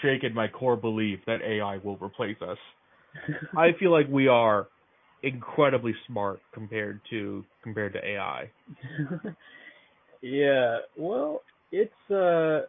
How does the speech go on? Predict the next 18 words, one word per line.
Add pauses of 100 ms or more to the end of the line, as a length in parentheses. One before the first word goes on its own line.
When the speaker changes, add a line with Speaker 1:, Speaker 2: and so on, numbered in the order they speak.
(960)
Speaker 2:
it's
interesting. (140)
I
think
for
certain
use (160)
cases, (140)
it (120)
probably, (1500)
I,
I
definitely
think,
like, (160)
blogs
and (100)
stuff,